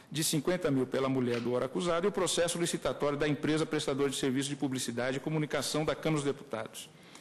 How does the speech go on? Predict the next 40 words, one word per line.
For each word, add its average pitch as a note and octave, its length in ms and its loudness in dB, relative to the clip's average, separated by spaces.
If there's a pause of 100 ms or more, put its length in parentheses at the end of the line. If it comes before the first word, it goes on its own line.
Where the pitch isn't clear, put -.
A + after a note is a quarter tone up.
(300)
Destaca C#3+ 500 0
em C#3 40 4
reforço E3+ 640 2 (300)
que G3+ 100 0
não G#3+ 120 2
teria F3+ 220 2
como F3+ 180 0
João E3 180 0
Paulo D#3 200 0
ter E3 160 0
tido E3 220 -4
domínio D#3 300 2
de D3+ 100 -2
todo F#3+ 240 2
o G3 40 2
processo E3 500 0
licitatório D3+ 640 -2
para D3+ 160 -2
se D3+ 140 -6
lançar D3 340 0
mão C#3 180 2
da D3+ 120 2
equívoca, D#3 580 -2 (480)
da C3+ 100 0
equivocada F#3 640 0
expressão D#3 540 0
do D3 120 0
órgão D3 220 2
ministerial, C#3 880 0 (440)
uma F3 200 2
vez F3+ 220 2
que F#3+ 120 -2
tal F#3+ 260 0
poder E3 340 0
não E3 160 2
era D#3+ 160 2
inerente E3+ 640 2
ao C3+ 60 0
seu C3 220 0
cargo. G#2 360 -4